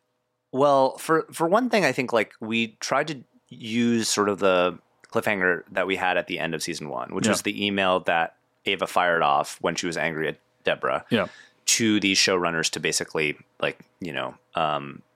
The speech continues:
Speaker 1: uh, use Deborah as inspiration for their show about a bitch prime minister. <laughs> Um, and, uh, that was, like, sort of like this, um,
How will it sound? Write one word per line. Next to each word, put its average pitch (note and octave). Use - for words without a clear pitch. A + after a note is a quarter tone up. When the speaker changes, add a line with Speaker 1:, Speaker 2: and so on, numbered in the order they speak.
Speaker 1:
uh, F#2
use F2
Deborah F2+
as E2+
inspiration D#2+
for D#2
their D2+
show E2+
about D2+
a D#2
bitch -
prime C2+
minister. -
<laughs> -
Um, A2+
and, A#2
uh, G2+
that C#3
was, E3+
like, C#3+
sort A#2
of A2
like G2
this, -
um, F2+